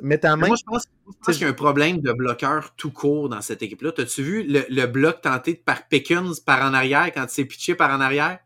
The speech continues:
Speaker 1: Ah, mon Dieu, non, non, mais c'est, j'ai, j'ai, c'est weird,
Speaker 2: T'as
Speaker 1: j'ai
Speaker 2: pas
Speaker 1: pas
Speaker 2: vu
Speaker 1: remarqué
Speaker 2: ça ?
Speaker 1: que c'est un bloc tenté. Non, Jean ?
Speaker 2: C'est débile, mais à un moment donné, là, il y a, il y a un joueur des Steelers qui part vraiment con-, contre la ligne de, de, la,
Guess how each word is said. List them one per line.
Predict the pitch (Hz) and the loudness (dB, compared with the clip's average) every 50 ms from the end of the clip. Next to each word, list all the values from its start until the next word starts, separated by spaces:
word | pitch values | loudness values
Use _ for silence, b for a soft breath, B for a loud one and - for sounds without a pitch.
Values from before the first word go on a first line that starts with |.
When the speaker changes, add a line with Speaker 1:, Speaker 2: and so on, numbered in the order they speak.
| _ _ - | _ _ -2
Speaker 1:
Ah, | 175 160 | 0 0
mon | 131 123 120 | 0 0 0
Dieu, | 131 151 | 0 0
non, | 147 170 196 202 | 2 2 2 2
non, | 208 214 | 0 0
mais | 202 160 139 135 135 131 | 0 2 2 2 0 0
c'est, | 127 - 139 135 120 113 120 | -2 -2 -2 -2 -2 -4 -6
j'ai, | 123 131 135 131 131 127 123 123 127 | -4 -2 0 0 0 0 0 0 -2
j'ai, | 120 127 131 - - - | -2 -4 -6 -6 -8 -8
c'est | - - 156 143 | -2 2 2 4
weird, | 139 151 180 | 6 6 6
Speaker 2:
T'as | 220 262 | 6 6
Speaker 1:
j'ai | - | 8
Speaker 2:
pas | 247 247 | 8 8
Speaker 1:
pas | 196 | 8
Speaker 2:
vu | 185 | 8
Speaker 1:
remarqué | 190 190 165 202 | 4 6 6 6
Speaker 2:
ça ? | 196 | 6
Speaker 1:
que | - | 4
c'est | - 175 | 4 2
un | 139 135 131 | 2 2 4
bloc | 127 143 170 196 190 - | 4 4 4 4 2 2
tenté. | 160 143 135 131 - 175 185 202 196 165 _ _ _ _ - | 0 0 0 0 0 0 -2 -2 -2 -8 _ _ _ _ 0
Non, | 147 175 190 | 2 2 2
Jean ? | 175 185 196 165 | 2 -2 -2 0
Speaker 2:
C'est | 143 | 4
débile, | 160 165 160 190 202 202 | 4 6 6 6 6 6
mais | 196 175 | 4 2
à | - - 151 | 2 2 2
un | 160 | 2
moment | 175 196 196 | 2 2 2
donné, | 190 185 175 190 233 254 | 2 2 2 2 2 2
là, | 214 180 | 4 4
il | 165 | 6
y | 156 | 6
a, | 151 151 131 | 4 4 4
il | 135 143 | 2 0
y | |
a | 139 | 0
un | 139 | 0
joueur | 131 147 170 190 | 0 0 -2 -2
des | 180 170 | -2 -2
Steelers | 147 - - 156 139 147 160 185 | -4 -2 -2 0 2 2 2 0
qui | 185 - - - | -2 -6 -6 -2
part | 160 156 170 143 | 0 0 0 0
vraiment | 139 131 135 135 160 196 | -2 0 0 2 0 0
con-, | - - - - - _ - - - - _ _ - | -2 -4 -12 -12 -14 _ -20 -20 -20 -20 _ _ -8
contre | - 190 202 226 226 - 190 | -4 -4 -4 -4 -4 -2 0
la | 156 143 135 | 0 2 2
ligne | 135 139 143 151 165 180 185 185 185 170 - | 2 2 2 2 2 0 -2 -6 -8 -10 -10
de, | 131 127 131 | -6 -4 -2
de, | 127 127 120 120 120 120 117 117 117 117 113 - - b b b b b b b b b b b b b _ - | -2 0 0 0 2 0 0 0 -4 -8 -10 -14 -16 b b b b b b b b b b b b b _ -6
la, | 110 123 120 120 120 120 | -2 0 2 4 4 2